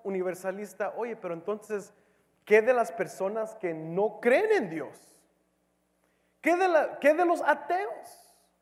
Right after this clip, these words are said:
¿Acaso los ateos que ni creen en Dios van a entrar al cielo?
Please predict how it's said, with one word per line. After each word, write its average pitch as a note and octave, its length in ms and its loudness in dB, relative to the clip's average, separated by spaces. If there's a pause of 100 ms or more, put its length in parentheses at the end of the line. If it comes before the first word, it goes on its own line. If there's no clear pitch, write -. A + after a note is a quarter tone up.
(600)
¿Acaso A3 400 -6
los A3+ 160 0
ateos G3+ 640 0
que G3+ 160 -2
ni F3+ 240 -4
creen G#3 460 0
en F3+ 180 -4
Dios F#3+ 300 -4
van F3+ 160 -4
a - 20 -2
entrar G3+ 680 -4
al D3+ 180 -2
cielo? F#3 720 -6